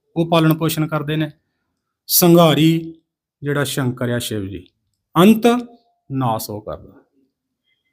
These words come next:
ਇਸ ਕਰਕੇ ਇਹ ਤਿੰਨੇ ਹੀ ਜਿਹੜੇ ਸੰਸਾਰੀ, ਭੰਡਾਰੀ, ਸ਼ੰਘਾਰੀ, ਤਿੰਨੇ ਨੌਜਵਾਨ। Actually ਇੱਕ ਪਰਿਭਾਸ਼ਾ ਦੇ ਵਿੱਚ ਜੇ ਗੋਡ ਲਾ ਲਓ, ਤੇ ਗੋਡ ਵੀ ਜਿਹੜਾ ਤਿੰਨ ਲਫ਼ਜ਼ਾਂ ਤੋਂ ਬਣਿਆ, ਜੀ ਓ ਡੀ,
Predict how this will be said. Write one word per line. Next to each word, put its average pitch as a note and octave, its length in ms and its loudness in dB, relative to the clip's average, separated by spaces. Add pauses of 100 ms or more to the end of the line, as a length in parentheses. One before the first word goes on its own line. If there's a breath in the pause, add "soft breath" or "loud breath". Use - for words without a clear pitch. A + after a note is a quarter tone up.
(380)
ਇਸ D#3+ 200 4
ਕਰਕੇ G3+ 280 4
ਇਹ - 400 0
ਤਿੰਨੇ F3 320 4
ਹੀ A3+ 80 8
ਜਿਹੜੇ G#3 240 6
ਸੰਸਾਰੀ, D#3 640 -2
ਭੰਡਾਰੀ, D3+ 480 -4
ਸ਼ੰਘਾਰੀ, D#3 580 -4 (440)
ਤਿੰਨੇ D3+ 260 0
ਨੌਜਵਾਨ। G2+ 500 -8 (2000)
Actually A#3 260 6
ਇੱਕ B3+ 200 6 (480)
ਪਰਿਭਾਸ਼ਾ G3+ 460 4
ਦੇ G3+ 80 2
ਵਿੱਚ G#3 140 2
ਜੇ G3+ 180 2
ਗੋਡ D#3+ 400 2
ਲਾ F#3+ 160 6
ਲਓ, E3+ 340 2 (1120)
ਤੇ A#3 100 4
ਗੋਡ E3 440 6
ਵੀ A3+ 120 4
ਜਿਹੜਾ A3+ 220 6
ਤਿੰਨ G3 400 0
ਲਫ਼ਜ਼ਾਂ G3+ 380 0
ਤੋਂ G#3 120 0
ਬਣਿਆ, E3+ 300 2
ਜੀ E3 380 0
ਓ D#3+ 160 4
ਡੀ, B2+ 340 -6